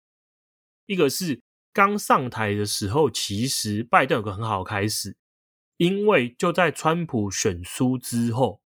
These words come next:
美国的药商宣布说疫苗研发成功。所以拜登上来的时候，其实的背景是疫苗成功了，那美国可以开始快速施打疫苗，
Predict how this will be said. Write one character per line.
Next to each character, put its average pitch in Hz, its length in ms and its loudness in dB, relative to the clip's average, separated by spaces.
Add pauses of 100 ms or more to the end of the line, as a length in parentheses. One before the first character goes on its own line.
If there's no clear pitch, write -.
(320)
美 117 240 2
国 107 280 2
的 104 540 2
药 139 260 4
商 113 380 -2
宣 131 320 -2
布 131 180 0
说 117 320 -2
疫 160 140 0
苗 98 240 0
研 90 160 -6
发 101 160 -2
成 85 180 -8
功。 82 220 -12 (920)
所 - 220 4
以 180 60 4
拜 208 220 4
登 180 160 -2
上 208 160 2
来 131 80 2
的 127 80 0
时 127 80 0
候， 165 120 4
其 135 160 -4
实 135 180 -4
的 139 120 0
背 143 260 2
景 95 240 -6
是 117 360 -2 (420)
疫 151 300 2
苗 95 320 -2
成 92 300 -6
功 104 280 0
了， 87 220 -4 (360)
那 156 140 2
美 110 180 -2
国 101 200 0
可 156 120 -2
以 139 60 2
开 127 260 -2
始 101 280 -6 (160)
快 135 260 2
速 113 300 -4
施 - 340 -6
打 95 240 0
疫 123 220 -2
苗， 90 440 -6